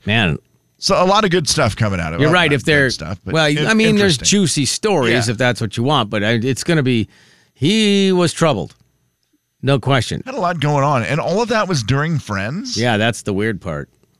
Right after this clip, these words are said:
Speaker 1: I mean, I, I don't know. I, I'm, think I'm with you. I might just catch bits and pieces of it. I don't know that I'll sit through it, but I, it's, it's somewhat intriguing just because he was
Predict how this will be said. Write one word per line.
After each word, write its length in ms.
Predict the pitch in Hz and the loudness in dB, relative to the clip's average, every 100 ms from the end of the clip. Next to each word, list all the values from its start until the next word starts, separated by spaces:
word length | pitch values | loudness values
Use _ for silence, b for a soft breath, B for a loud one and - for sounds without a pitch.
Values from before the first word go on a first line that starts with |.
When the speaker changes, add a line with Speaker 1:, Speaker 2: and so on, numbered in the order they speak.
| _ _ _ _ _ _ _ _ _ _ - | _ _ _ _ _ _ _ _ _ _ -2
Speaker 1:
I 120 | 180 | 2
mean, 180 | 220 214 | 2 0
I, 300 | 151 185 - | 0 -2 0
I 20 | |
don't 120 | 175 | 2
know. 140 | 190 143 | 2 2
I, 120 | 107 147 151 | 2 2 4
I'm, 180 | 151 147 | 2 2
think 180 | 175 | 2
I'm 120 | 147 135 | 2 2
with 200 | 139 - | 0 0
you. 120 | 107 | 0
I 40 | |
might 220 | 110 135 | 2 0
just 300 | - 123 - | 0 -4 -6
catch 340 | - 135 - - | -4 -4 -4 -2
bits 220 | 127 - | -2 0
and 100 | 104 | -2
pieces 360 | 107 117 - 95 | 0 0 0 -2
of 100 | 101 | 0
it. 60 | |
I 40 | 107 | 0
don't 120 | 113 | 0
know 120 | 113 | -2
that 100 | 104 | 0
I'll 100 | 98 | -2
sit 240 | - 110 - | -2 -4 -4
through 220 | 110 107 | -2 0
it, 120 | 92 | -2
but 120 | - | -2
I, 60 | 110 | -2
it's, 380 | 117 135 - - | 0 -2 -4 -6
it's 200 | 175 - | -4 -2
somewhat 380 | - 165 170 160 | -2 0 2 2
intriguing 500 | 147 - 196 135 127 | 0 0 0 0 0
just 160 | 131 | -2
because 280 | 147 143 143 | -2 0 0
he 100 | 131 | 2
was 220 | 135 113 | 0 -2